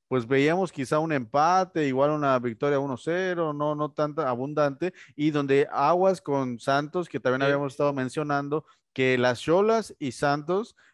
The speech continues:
Speaker 1: este, paradójicamente, el bien y el mal ahí de la, la Santos y las Xolas, este, pues están, este, jugando muy bien y que son como que los caballos negros,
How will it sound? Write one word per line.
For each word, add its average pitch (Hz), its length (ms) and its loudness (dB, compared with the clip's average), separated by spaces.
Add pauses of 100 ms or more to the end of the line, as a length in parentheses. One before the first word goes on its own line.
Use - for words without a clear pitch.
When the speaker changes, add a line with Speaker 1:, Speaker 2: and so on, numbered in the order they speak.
(100)
Speaker 1:
este, 123 520 -2
paradójicamente, 147 1080 0
el 117 140 -2
bien 143 220 -2
y 160 60 0
el 123 120 0
mal 143 260 2
ahí 139 460 2
de 113 360 -2
la, 120 180 -6
la 113 340 0
Santos 139 480 -4
y 127 140 -6
las 139 180 0
Xolas, 147 440 -2 (320)
este, 120 600 -2 (340)
pues 143 240 0
están, 175 420 0
este, 143 540 0
jugando 175 400 -2
muy 196 220 -2
bien 190 480 -2
y 151 120 -6
que 135 180 0
son 156 240 -4
como 175 200 -4
que 143 80 -2
los 123 180 0
caballos 143 440 0
negros, 165 540 -4